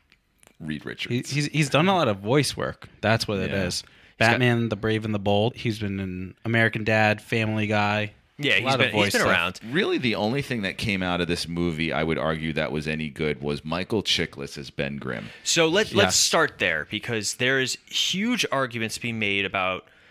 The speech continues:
Speaker 3: the use of practical effects,
Speaker 1: Mm-hmm.
Speaker 3: right?
Speaker 2: Mm-hmm.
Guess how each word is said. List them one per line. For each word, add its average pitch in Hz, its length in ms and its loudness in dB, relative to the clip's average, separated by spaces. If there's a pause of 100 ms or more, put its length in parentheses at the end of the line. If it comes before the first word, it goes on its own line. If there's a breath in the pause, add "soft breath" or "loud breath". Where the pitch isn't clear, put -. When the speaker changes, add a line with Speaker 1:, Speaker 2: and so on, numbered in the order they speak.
(160 soft breath)
Speaker 3:
the 113 100 -4
use 143 320 -2
of 113 160 -6
practical 131 960 -4 (140)
effects, - 720 -6
Speaker 1:
Mm-hmm. 92 100 -6
Speaker 3:
right? 117 240 0
Speaker 2:
Mm-hmm. 117 180 -12